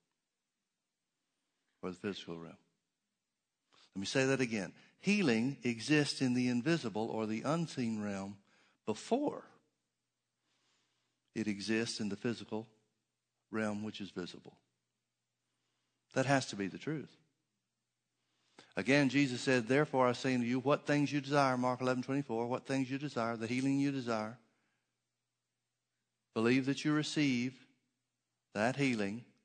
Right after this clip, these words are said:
When you pray, believe that you receive that healing, and you shall have that healing."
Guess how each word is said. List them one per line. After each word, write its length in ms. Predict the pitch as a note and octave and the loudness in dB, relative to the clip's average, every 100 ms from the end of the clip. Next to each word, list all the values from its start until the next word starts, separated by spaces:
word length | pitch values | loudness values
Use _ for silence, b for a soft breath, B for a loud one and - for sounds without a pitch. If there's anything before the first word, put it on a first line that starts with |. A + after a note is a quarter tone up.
| _ - | _ -4
When 200 | A#2+ C3 | 2 2
you 140 | E3+ | 0
pray, 340 | E3+ A#2+ A2 | 0 0 0
believe 340 | A2 A2+ B2 C3 | -2 -2 -2 -2
that 200 | C3+ - | -4 -4
you 60 | |
receive 380 | C#3+ C#3+ - D#3+ | -4 -2 -4 0
that 160 | C3 A#2 | 0 0
healing, 380 | A#2 A#2 B2 B2+ B B | -2 -4 -6 -10 B B
and 300 | A#2+ B2+ C3 | 0 2 2
you 160 | B2+ C#3 | 2 -2
shall 360 | - C#3 C3+ | 0 2 2
have 440 | C3+ F3+ D#3+ B2 B2 | 2 0 2 0 0
that 200 | C3 C3 | -2 0
healing." 300 | D#3+ B2+ | -4 -4